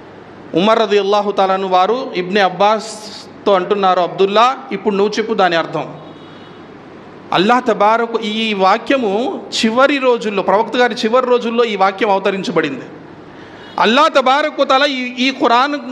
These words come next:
సూరాలో ఏమంటున్నాడంటే, "ఓ ప్రవక్త, అల్లా సహాయం వచ్చేసింది,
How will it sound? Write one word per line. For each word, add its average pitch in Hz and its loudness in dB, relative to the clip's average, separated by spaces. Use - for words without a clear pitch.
సూరాలో 269 2
ఏమంటున్నాడంటే, 240 0
"ఓ 226 0
ప్రవక్త, 226 0
అల్లా 247 4
సహాయం 269 0
వచ్చేసింది, 262 -2